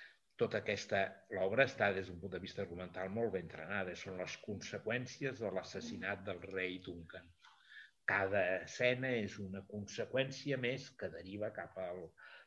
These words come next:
desastre final. Però des d'un punt de vista temàtic,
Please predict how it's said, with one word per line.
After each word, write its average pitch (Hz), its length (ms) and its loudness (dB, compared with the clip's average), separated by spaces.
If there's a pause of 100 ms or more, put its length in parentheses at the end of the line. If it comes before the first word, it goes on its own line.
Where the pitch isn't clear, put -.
desastre 98 580 2
final. 104 380 2 (840)
Però 120 180 8
des 120 180 6
d'un 120 160 2
punt 151 220 0
de 147 100 10
vista 135 540 2 (640)
temàtic, - 840 -2